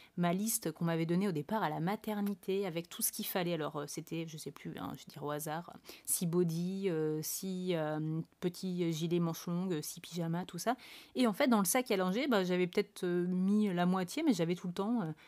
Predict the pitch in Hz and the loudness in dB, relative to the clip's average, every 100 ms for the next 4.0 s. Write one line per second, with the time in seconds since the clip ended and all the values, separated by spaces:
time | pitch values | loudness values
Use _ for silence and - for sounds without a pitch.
0 | - - - 226 202 233 233 - 190 - | -20 -18 -6 -2 0 0 0 -2 -4 -6
1 | - 233 262 - 151 - _ _ - - | -8 -6 -6 -6 -10 -10 _ _ -20 -18
2 | - - - - - - 160 160 170 - | -16 -16 -18 -20 -10 -6 -4 -2 0 0
3 | - 156 - 196 175 175 - 170 165 240 | -2 -4 0 2 2 0 2 2 2 0